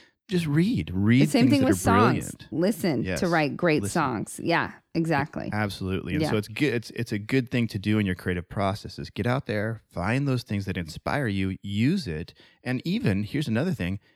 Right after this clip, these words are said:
Speaker 1: copy it a little bit,
Speaker 2: I
Speaker 1: you
Speaker 2: was
Speaker 1: know? You
Speaker 2: just
Speaker 1: just
Speaker 2: gonna say that. I'm like, "There's gonna be a phase where you're gonna copy it a bit."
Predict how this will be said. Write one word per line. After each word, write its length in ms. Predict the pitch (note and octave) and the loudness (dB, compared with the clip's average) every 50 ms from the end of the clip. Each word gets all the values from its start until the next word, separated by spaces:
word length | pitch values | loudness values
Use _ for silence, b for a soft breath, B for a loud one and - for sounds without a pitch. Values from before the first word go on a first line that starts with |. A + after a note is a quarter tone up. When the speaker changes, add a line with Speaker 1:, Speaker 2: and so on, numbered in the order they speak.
| _ _ _ - | _ _ _ -12
Speaker 1:
copy 360 | - - C3+ E3+ - - - | -6 -4 -4 -2 -2 0 0
it 80 | A2+ F2 | 0 0
a 40 | E2 | -2
little 220 | D#2+ D#2+ D#2 D2+ | -4 -6 -8 -8
bit, 200 | - D#2 D2 - - | -6 -8 -8 -8 -2
Speaker 2:
I 80 | - - | 0 4
Speaker 1:
you 60 | A#3 | 4
Speaker 2:
was 60 | B3+ - | 6 6
Speaker 1:
know? 20 | C3+ | 6
You 40 | C#3 | 6
Speaker 2:
just 140 | D4 D4 D4 D3 | 6 6 6 6
Speaker 1:
just 60 | C3+ | 4
Speaker 2:
gonna 220 | F4 D4 C#4 C#4 D4+ | 4 4 4 2 0
say 220 | - - A#3+ C4 | 0 0 0 2
that. 180 | B3+ A#3 F#3+ D#3 | 2 2 2 2
I'm 80 | E3+ | 2
like, 160 | G#3+ A3+ G#3+ | 2 0 2
"There's 160 | - B3+ C4 A#3 | 0 -2 0 2
gonna 160 | C4+ B3+ C4 | 0 0 2
be 120 | A#3+ B3+ | 2 0
a 40 | C4 | 0
phase 300 | - - A#3 A#3+ A#3+ A3 | 2 2 2 2 2 2
where 80 | B3 A3+ | 2 2
you're 60 | G#3+ A#3 | 4 4
gonna 120 | A3 A3 | 2 2
copy 340 | G#3+ - G#3+ G#3+ - - G#3+ | 2 2 0 0 2 2 2
it 80 | F3 D3 | 2 2
a 60 | C3+ | 2
bit." 220 | B2+ A#2+ E2+ - | 2 0 0 -2